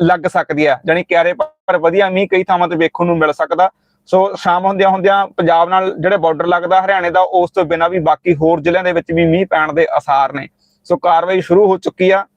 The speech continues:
ਦੁਪਹਿਰੇ ਇੱਕ ਵਜੇ ਤੋਂ ਸ਼ਾਮ ਦੇ ਸੱਤ, ਸਾਢੇ ਸੱਤ ਤੱਕ ਦੇਖਦੇ ਹਾਂ ਕਿਹੜੇ ਕਿਹੜੇ ਖੇਤਰਾਂ ਦੇ ਵਿੱਚ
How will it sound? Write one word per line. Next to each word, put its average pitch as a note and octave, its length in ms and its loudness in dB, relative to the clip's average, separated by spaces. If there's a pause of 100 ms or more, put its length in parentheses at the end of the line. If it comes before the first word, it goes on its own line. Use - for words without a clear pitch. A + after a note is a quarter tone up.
(100)
ਦੁਪਹਿਰੇ E3+ 480 2
ਇੱਕ E3+ 240 -2
ਵਜੇ F3+ 220 0
ਤੋਂ F#3+ 240 -2 (340)
ਸ਼ਾਮ F3 360 0
ਦੇ F#3 140 0
ਸੱਤ, - 320 -4
ਸਾਢੇ F#3 280 -2
ਸੱਤ - 220 -2
ਤੱਕ E3 180 -2
ਦੇਖਦੇ D#3 260 0
ਹਾਂ E3 80 0
ਕਿਹੜੇ E3 220 -2
ਕਿਹੜੇ E3+ 160 -2
ਖੇਤਰਾਂ D3+ 360 -2
ਦੇ D3+ 100 0
ਵਿੱਚ D3+ 300 2